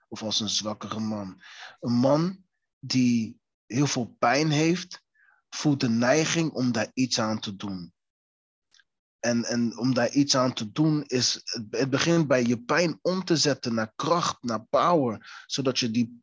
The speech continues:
dat, dat kan omzetten en iets van meerwaarde kan, kan creëren of geven voor jezelf en voor de maatschappij. Want als je nog een meerwaarde kan zijn voor de ander, dan kan je ook gewaardeerd worden. En als je gewaardeerd wordt,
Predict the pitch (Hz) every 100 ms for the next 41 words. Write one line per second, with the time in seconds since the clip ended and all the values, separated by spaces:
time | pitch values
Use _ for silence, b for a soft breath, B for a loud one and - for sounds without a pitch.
0 | - 127 110 120 - 127 160 175 160 151
1 | 147 107 123 117 131 - - B B B
2 | - 120 123 147 175 151 143 131 120 -
3 | 110 107 104 113 110 110 - 107 107 107
4 | 104 98 - - 113 110 - 101 - B
5 | B - - 127 123 - 123 120 120 -
6 | - _ _ 123 120 - 294 120 117 113
7 | 110 - 107 - 107 107 - b b b
8 | - 123 113 151 156 - 147 143 131 -
9 | - B B 131 123 147 170 190 185 143
10 | 123 131 120 113 110 117 110 85 104 101
11 | 123 127 113 139 160 143 147 135 127 120
12 | - 143 151 151 190 175 135 127 123 117
13 | 117 113 123 139 147 139 175 175 151 165
14 | 160